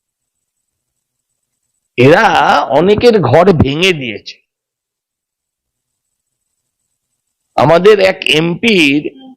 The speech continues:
বউকে ভাঙিয়ে নিয়েছে, দলের নেত্রী বানাতে চেয়েছিল, মানে বানানোর লোভ দেখিয়েছিল, কিছু করেনি, ছেড়ে দিয়েছে রাস্তায়।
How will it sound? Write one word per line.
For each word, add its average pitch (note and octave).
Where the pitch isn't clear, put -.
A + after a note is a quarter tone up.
বউকে F#3
ভাঙিয়ে F3
নিয়েছে, G3+
দলের E3+
নেত্রী D#3
বানাতে C#3+
চেয়েছিল, B2
মানে F3
বানানোর F3+
লোভ E3+
দেখিয়েছিল, A2+
কিছু G#3+
করেনি, C3
ছেড়ে D#3+
দিয়েছে A#2+
রাস্তায়। E2